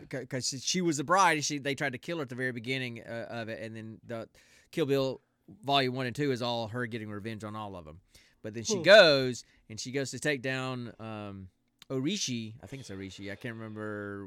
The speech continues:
Speaker 2: which snake she was. Um, but she ends up having to fight the Crazy Eighty-eights, which is her henchmen,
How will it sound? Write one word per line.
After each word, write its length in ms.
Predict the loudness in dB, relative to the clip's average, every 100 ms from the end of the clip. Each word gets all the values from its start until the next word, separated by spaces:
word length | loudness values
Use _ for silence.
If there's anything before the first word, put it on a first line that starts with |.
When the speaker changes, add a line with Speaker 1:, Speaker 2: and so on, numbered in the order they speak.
| -12
Speaker 2:
which 220 | -12 -8
snake 300 | -8 -8 -12 -12
she 220 | -12 -10
was. 340 | -10 -10 -14 -18 _ _ _ _ _ -8
Um, 500 | -6 -4 -6 -8 -12 _ -4
but 300 | -4 -4 -2
she 180 | 0
ends 140 | 0 0
up 80 | -2
having 260 | -2 -2 -8
to 80 |
fight 440 | -6 -2 0 0 -6 _ _
the 140 | -14 -8
Crazy 380 | 0 0 0 -4
Eighty-eights, 520 | -2 -2 -4 -8 -18
which 260 | -14 -12 -8
is 300 | -8 -8 -12 -12
her 320 | -8 -6 -6
henchmen, 640 | 0 0 0 -8 -8 -10